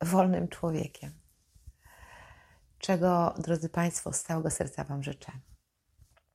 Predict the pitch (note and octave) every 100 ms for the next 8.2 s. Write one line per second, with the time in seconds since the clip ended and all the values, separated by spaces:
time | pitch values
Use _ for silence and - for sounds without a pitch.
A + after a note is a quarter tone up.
0 | _ _ - E3 G3 G3+ G#3 - G3 F#3
1 | F#3 - - - - - - F3 - G3
2 | F3+ F3 E3+ E3 E3 - D#3+ E3+ E3 D3+
3 | D#3+ D#3 D#3 D3+ D3+ D3 D3+ - _ _
4 | _ _ F#3 F3 E3 D#3+ D3+ C#3+ - -
5 | D3 - E3 D#3 - C#3 - C#3 C#3 D3
6 | C#3+ - - C#3+ - C3+ _ _ _ -
7 | D#3+ D#3 D3+ C#3+ - C#3 C#3+ C#3 D3 C#3+
8 | C#3+